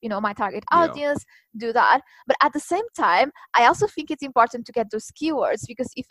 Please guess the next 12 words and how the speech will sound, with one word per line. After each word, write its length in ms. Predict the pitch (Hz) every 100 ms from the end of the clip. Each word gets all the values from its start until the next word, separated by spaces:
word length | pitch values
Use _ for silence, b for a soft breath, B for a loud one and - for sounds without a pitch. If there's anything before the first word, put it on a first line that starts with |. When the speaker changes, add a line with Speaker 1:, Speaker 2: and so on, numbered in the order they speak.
| 262
Speaker 1:
everyone 360 | 294 339 277
on 140 | 262 233
LinkedIn 480 | 233 214 - 214 202 -
is 140 | 233
saying, 340 | 254 220 220 226 b b -
"I 220 | 254 269
help 360 | 277 262 233 233 -
businesses, 640 | 233 220 220 - 214 254
you 60 | 220
know, 180 | 190 226 -
do 180 | 233
that," 260 | 214 156 -